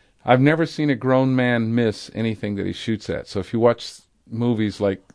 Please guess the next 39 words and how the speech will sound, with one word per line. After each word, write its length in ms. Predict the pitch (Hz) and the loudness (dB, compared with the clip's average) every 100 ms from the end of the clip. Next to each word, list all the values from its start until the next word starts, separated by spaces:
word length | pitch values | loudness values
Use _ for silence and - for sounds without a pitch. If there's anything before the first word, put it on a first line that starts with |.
| - | -6
Indiana 480 | 107 113 110 107 95 | -2 2 2 2 0
Jones, 520 | 92 113 101 98 - - - - - | 0 0 0 -4 -8 -20 -20 -20 -4
um, 680 | 110 104 95 90 90 - _ - - | 2 2 2 0 -6 -14 _ -20 -6
where 320 | 117 113 104 | 0 2 2
you 260 | 87 104 101 | -2 -6 -2
have 180 | 117 | 0
all 140 | 104 98 | 2 0
these, 400 | 98 92 - - | 0 -4 -10 -8
uh, 220 | 85 82 92 | -6 -6 -2
natives 360 | 110 107 101 | 0 2 0
running 300 | 95 104 98 | 0 0 0
after 260 | 98 104 - | 0 -2 -4
them, 160 | 92 95 | -6 -6
shooting 360 | - 104 98 | -4 -2 0
arrows 280 | 98 98 92 | 2 0 0
and 140 | 98 | 0
missing, 380 | 110 - 90 90 - - - - | 0 -2 -4 -6 -8 -20 -20 -2
one 360 | 131 160 165 | 6 6 6
Piraha 580 | 143 143 127 113 120 107 | -4 -4 -4 -4 -4 -2
man 360 | 107 110 107 101 | -2 -2 -2 0
running 260 | 101 104 98 | -2 -2 -2
behind 400 | 95 101 98 95 | -4 -2 -2 -2
them 80 | |
would 120 | 90 90 | -4 -6
have 120 | 87 | -2
riddled 240 | 104 92 | -2 -2
them 160 | 90 90 | -4 -2
all 180 | 90 90 | -2 -2
with 140 | 85 | -4
arrows. 400 | 82 - - - - - - - | -8 -8 -12 -16 -20 -20 -20 -4
Uh, 100 | 107 | 2
they 100 | 113 | 4
wouldn't 240 | 110 95 | 4 -2
have 60 | 92 | 0
gotten 220 | 101 87 | 0 0
away 200 | 95 92 | -4 -4
from 220 | - 90 | -6 -6
one 260 | 90 92 87 | -4 -4 -6
man. 360 | 87 87 92 | -8 -10 -14